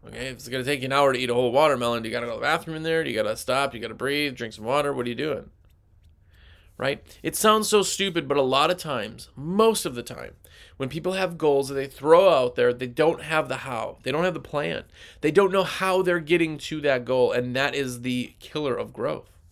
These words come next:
You have to understand that there is support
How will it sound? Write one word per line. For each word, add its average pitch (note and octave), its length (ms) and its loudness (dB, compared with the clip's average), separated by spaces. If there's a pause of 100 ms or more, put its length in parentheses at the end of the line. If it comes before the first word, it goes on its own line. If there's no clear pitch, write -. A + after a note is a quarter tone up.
(3250)
You C#3+ 140 -2
have F#3 220 -4
to G3+ 60 2
understand E3+ 600 4
that C#3+ 320 0 (1400)
there D3 200 6
is C#3+ 140 2
support - 1040 -2